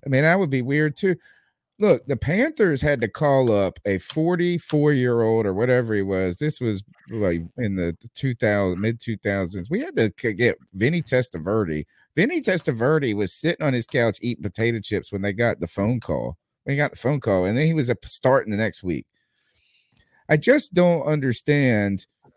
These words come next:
It just seems strange to me. Like, I mean, you get a quarterback, running back that could run you to, uh, two wins or keep you in it. So, very bizarre. It's bizarre to this, is at this point, Col-, Colin Kaepernick's been out of the league long enough to where you're just saying it's an afterthought,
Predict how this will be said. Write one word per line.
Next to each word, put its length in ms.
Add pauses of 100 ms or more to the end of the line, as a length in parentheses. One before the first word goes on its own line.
(600)
It 80
just 220
seems 240
strange 380
to 80
me. 180
Like, 180
I 40
mean, 140
you 120
get 180
a 40
quarterback, 540
running 300
back 240
that 220
could 240
run 260
you 300
to, 420
uh, 300
two 240
wins 560 (960)
or 160
keep 280
you 180
in 180
it. 200 (340)
So, 260 (140)
very 400
bizarre. 760 (600)
It's 160
bizarre 480
to 160
this, 320
is 160
at 180
this 160
point, 320
Col-, 220
Colin 340
Kaepernick's 500
been 160
out 120
of 60
the 60
league 240
long 300
enough 300
to 120
where 160
you're 140
just 220
saying 180
it's 140
an 80
afterthought, 720